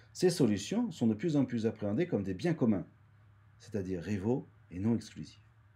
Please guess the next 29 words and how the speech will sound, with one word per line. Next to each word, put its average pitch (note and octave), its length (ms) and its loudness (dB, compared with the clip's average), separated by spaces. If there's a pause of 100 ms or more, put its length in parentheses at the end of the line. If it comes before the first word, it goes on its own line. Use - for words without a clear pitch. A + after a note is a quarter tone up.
(520)
Le B2+ 100 6
fait B3 180 6
que G3+ 100 4
ces A2+ 220 2
élèves D#3+ 200 8
considèrent A#2 380 0
ces F#2+ 100 -10
solutions B2 440 2
comme G2 160 -2
des F2 100 -4
biens A2+ 180 -2
communs A#2 300 -2
montre D3 440 2 (280)
qu'ils D3+ 200 4
ont C#3+ 60 6
compris D#3 220 4
leur E3 140 8
importance. A2+ 560 0 (400)
Ils C3 80 2
se E3 120 2
projettent C#3 460 2
ainsi E3 260 2
vers B2 160 6
la G2+ 60 4
gestion C#3+ 320 2
de - 40 -2
ce B2 80 -4
bien G#2+ 160 0
commun. E2+ 380 -6